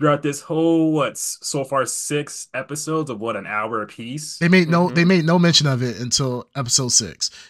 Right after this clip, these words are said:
Speaker 2: Yes, I get what you're saying.
Speaker 1: No,
Speaker 2: Now,
Speaker 1: no,
Speaker 2: I
Speaker 1: it's, it's not the mention. It's that they walked away.
Speaker 2: Yes.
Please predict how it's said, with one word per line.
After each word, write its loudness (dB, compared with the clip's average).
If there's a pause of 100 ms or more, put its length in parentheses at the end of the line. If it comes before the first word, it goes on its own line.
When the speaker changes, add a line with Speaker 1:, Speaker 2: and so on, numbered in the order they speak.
Speaker 2:
Yes, 2
I 0
get 0
what 6
you're 6
saying. 4
Speaker 1:
No, 4
Speaker 2:
Now, 4
Speaker 1:
no, -
Speaker 2:
I 2
Speaker 1:
it's, -2
it's 0
not -2
the -2
mention. 0
It's -6
that -2
they 0
walked 0
away. -2 (120)
Speaker 2:
Yes. -6